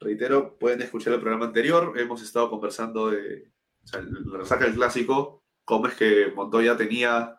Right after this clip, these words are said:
o sea, estaba entrando a jugar de, de líbero, este, en las prácticas. Creo que Joan Montoya podría volver, podría ser una buena opción, ¿sí? Por ahí Javier Navea,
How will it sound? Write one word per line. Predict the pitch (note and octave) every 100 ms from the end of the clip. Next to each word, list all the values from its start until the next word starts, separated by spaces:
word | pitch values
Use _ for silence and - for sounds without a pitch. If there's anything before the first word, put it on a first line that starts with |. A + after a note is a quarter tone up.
| -
o | G#2
sea, | G#2+
estaba | G#2 A#2+ B2
entrando | A#2 B2 B2 A#2
a | A2
jugar | - G#2+ A2 A2
de, | G#2+ G2 E2+
de | G2
líbero, | A#2 C3+ G#2+ G#2 - _ _ _ _
este, | - F#2+ F#2 - - F2+ F2 E2+ F2+ F#2
en | G2
las | F2 -
prácticas. | C3+ - A2+ B2 - - _
Creo | - A#2+
que | A#2+
Joan | A2+ A2+
Montoya | A2+ A2+ A2+ A2
podría | G#2+ G#2+ G#2
volver, | G2+ C3 D3 C#3
podría | A2+ G#2+ A2
ser | G#2+ G#2+
una | G#2 G2+
buena | G2+ G2
opción, | - C#3 C#3 - _ _ _
¿sí? | - B2
Por | C3 A2 A2
ahí | G#2+ C3 C3+
Javier | - G#2 A2+ A#2
Navea, | G#2 A2 E3 D#3 D3+ -